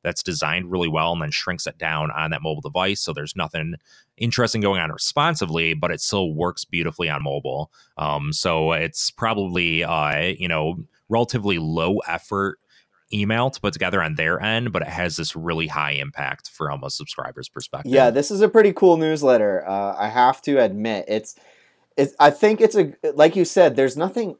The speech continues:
Speaker 2: overly fancy going on here, but it shows how you can still pull off a great design and a great experience by doing that. A little bit of animation with their animated gifs, right?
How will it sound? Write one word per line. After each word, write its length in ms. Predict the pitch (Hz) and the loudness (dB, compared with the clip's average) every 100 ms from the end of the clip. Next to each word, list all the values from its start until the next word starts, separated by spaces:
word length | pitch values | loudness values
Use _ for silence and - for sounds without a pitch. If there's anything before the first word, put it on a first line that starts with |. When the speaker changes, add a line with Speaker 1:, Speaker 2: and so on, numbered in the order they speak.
| - | 0
Speaker 2:
overly 400 | 160 202 170 135 | 2 4 2 2
fancy 500 | - 131 143 147 131 | 0 -2 -2 -2 -4
going 260 | 117 110 98 | -2 -4 -2
on 220 | 135 151 | -2 -2
here, 280 | 127 113 98 | -4 -6 -2
but 120 | 104 | -4
it 100 | 104 | -4
shows 360 | - 147 143 | -2 0 0
how 220 | 143 127 117 | 2 2 2
you 180 | 113 | -2
can 160 | 120 110 | -6 -10
still 240 | - 139 | -2 -2
pull 220 | 131 135 127 | 0 0 0
off 180 | 113 | 0
a 40 | 101 | -4
great 300 | 107 117 - | -2 -2 -4
design 320 | 110 107 107 | -8 -8 -8
and 140 | 98 | -10
a 40 | 95 | -10
great 220 | 101 95 | -10 -10
experience 480 | 92 - 165 143 - | -12 -8 -6 -6 -6
by 100 | 104 | -4
doing 280 | 117 120 98 | -2 -4 -6
that. 240 | 82 - _ _ _ - | -12 -14 _ _ _ -8
A 80 | |
little 280 | 117 131 160 | 2 6 8
bit 120 | 180 | 6
of 80 | 190 | 4
animation 580 | 175 165 165 165 185 175 | 2 2 2 0 0 0
with 160 | 165 147 | -2 -2
their 140 | 139 | -2
animated 520 | 131 139 143 147 147 | -2 -4 -2 -2 -4
gifs, 400 | 131 131 135 - | 2 2 2 -6
right? 240 | 117 135 | -4 -4